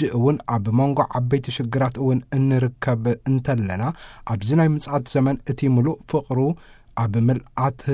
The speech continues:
ፍጻሜ ንምብጻሕ ናብ ዓለም ገዛእ ርእሱ ንዝሰብአ እግዚኣብሔር ህልው ምዃኑ ዘሎና ርግጽነት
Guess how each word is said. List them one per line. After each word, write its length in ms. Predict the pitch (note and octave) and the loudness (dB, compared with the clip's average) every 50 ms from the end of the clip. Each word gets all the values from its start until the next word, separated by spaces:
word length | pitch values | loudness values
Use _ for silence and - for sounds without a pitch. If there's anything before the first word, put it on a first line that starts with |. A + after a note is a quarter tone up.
| C3 B2 | -2 -2
ፍጻሜ 600 | B2+ - C3 B2 - - - C3 B2+ B2+ B2+ B2+ C3 C3 C3 | -4 -6 -10 -8 -8 -6 -4 -2 0 2 2 2 2 2 2
ንምብጻሕ 540 | C3 C3 C3 C3+ C3 B2 - - - B2+ - - | 2 2 2 2 0 0 -2 -2 -2 -2 -2 0
ናብ 180 | D3 B2+ B2 - - - | 0 -2 -2 -2 -4 -4
ዓለም 260 | - B2+ B2+ B2 A#2 G2+ | -2 0 2 2 0 0
ገዛእ 440 | F#2+ G#2+ G2+ F2+ F2+ B2+ C#3 D3+ C#3+ | 0 -4 -4 -4 -4 -4 -4 -4 -6
ርእሱ 220 | C3 C3+ B2 - C#3 C#3 - - - - - - - | -6 -8 -6 -4 -4 -6 -6 -8 -14 -20 -20 -6 -2
ንዝሰብአ 760 | A#2+ A#2 A2 C3 C#3 B2 - C#3+ B2 G#2+ G2 G2 A#2 - - A#2 C#3 D#3 D#3+ E3 - - - - - - | 0 0 2 0 0 0 -2 -2 -2 -2 -4 -4 -6 -6 -4 -2 -2 -2 -2 -2 -6 -12 -20 -20 -8 -6
እግዚኣብሔር 760 | D3+ B2 A2+ A2+ A#2 C#3 D#3 - - C3 B2 B2 B2+ C#3+ C#3+ B2+ | -4 -4 -4 -4 -4 -4 -4 -2 -2 -2 0 2 2 0 0 -2
ህልው 300 | - A#2+ C3 C#3 D3 C#3+ | -2 -2 0 2 2 2
ምዃኑ 360 | C#3+ C#3 C3 - C3+ C3 C3+ C3+ C#3 C#3 B2 | 2 0 0 0 0 2 2 2 0 -2 -2
ዘሎና 520 | A#2 C#3 C3+ C3 C3 B2+ B2+ B2+ B2+ B2+ B2+ C3 C#3 | 0 2 2 2 2 2 2 2 4 4 4 2 2
ርግጽነት 760 | C#3 C3 B2+ A#2 A#2+ B2 - - C3 B2+ B2+ B2+ C3 C3 B2+ | 2 0 -2 -4 -6 -8 -6 -4 0 2 2 2 2 0 0